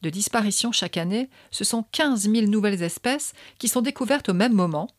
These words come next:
et nous soufflent de fabuleuses idées. Un revêtement hydrofuge pour les hôpitaux, inspiré de la peau du requin, les algorithmes du G P S copiés sur les pistes de phéromones des fourmis classées par popularité, ou le sérum que l'ours sécrète pendant son hibernation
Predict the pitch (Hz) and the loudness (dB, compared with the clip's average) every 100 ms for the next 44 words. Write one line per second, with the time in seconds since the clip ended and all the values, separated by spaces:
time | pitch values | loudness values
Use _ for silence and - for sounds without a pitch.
0 | _ _ - 214 - - 269 185 151 - | _ _ 4 4 2 -2 -2 -2 -2 0
1 | 175 170 170 180 156 160 156 156 - _ | -2 0 -2 -2 -4 -4 -4 -4 -6 _
2 | _ - - 180 175 226 208 226 - 233 | _ -20 -6 2 4 6 6 4 2 0
3 | - 240 214 214 214 - 214 220 - 180 | 2 2 4 2 0 -2 -2 -2 -6 -6
4 | 170 165 220 - 202 180 - _ - 180 | -4 -2 -4 -6 -6 -4 -4 _ -6 -4
5 | - - 165 185 165 - 185 175 165 180 | -4 -4 -4 -2 -4 -4 -6 -6 -4 -6
6 | - 202 269 _ - - - - 214 220 | -4 -6 -6 _ -20 -20 -8 0 2 4
7 | 269 220 233 294 - - 160 175 226 247 | 4 4 4 2 -2 -4 -2 -2 -2 0
8 | 214 226 277 - - 214 214 247 247 208 | 0 0 -2 -8 2 2 4 0 0 0
9 | 185 185 233 226 180 175 - 220 220 220 | 0 -2 -4 -2 0 0 -2 2 4 4
10 | 220 170 - 240 208 190 226 - - 214 | 2 0 -6 -4 0 2 0 -4 -4 -2
11 | 208 - 247 165 - 208 202 185 170 - | -2 -2 -4 -4 -6 -4 -2 -2 -2 -4
12 | 170 269 _ _ - - - 202 202 - | -4 -4 _ _ -20 -20 0 4 4 2
13 | 277 247 247 240 196 190 214 214 - - | 2 2 2 0 2 2 2 0 -4 -4
14 | 226 - 220 220 - 156 147 170 226 233 | -4 -4 -4 -4 -8 -8 -6 -2 0 2
15 | 208 165 - 247 | 2 0 -2 -4